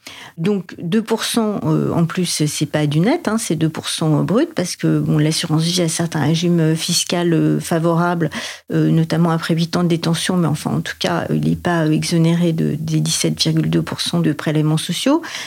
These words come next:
même si vous avez des abattements, euh, qui vous permettent de toucher cet argent, euh, hors impôt.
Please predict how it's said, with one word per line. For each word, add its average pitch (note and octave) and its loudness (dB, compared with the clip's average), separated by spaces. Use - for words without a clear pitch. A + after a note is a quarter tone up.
même D#3+ 2
si - -2
vous D#3+ 0
avez D#3+ 2
des D#3 2
abattements, E3 0
euh, C#3+ 2
qui - -4
vous E3 -6
permettent E3 2
de D#3 0
toucher - -2
cet - -4
argent, E3 0
euh, B2 0
hors D3+ 0
impôt. E3 2